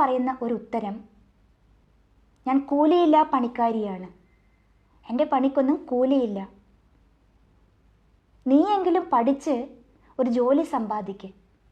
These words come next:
സ്വന്തം കാലിൽ നിൽക്ക്." ആ ഒരു വാശിയായിരുന്നു either a teacher or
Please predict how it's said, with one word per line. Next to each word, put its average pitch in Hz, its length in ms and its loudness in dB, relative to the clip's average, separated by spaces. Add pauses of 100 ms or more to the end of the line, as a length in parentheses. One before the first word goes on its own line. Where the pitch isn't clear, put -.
(380)
സ്വന്തം 277 380 6
കാലിൽ 240 280 0 (100)
നിൽക്ക്." - 280 -12 (1000)
ആ 277 100 2 (180)
ഒരു 427 100 6 (100)
വാശിയായിരുന്നു 269 800 0 (840)
either 349 420 2 (180)
a 330 40 2 (100)
teacher 277 320 0 (640)
or 311 260 8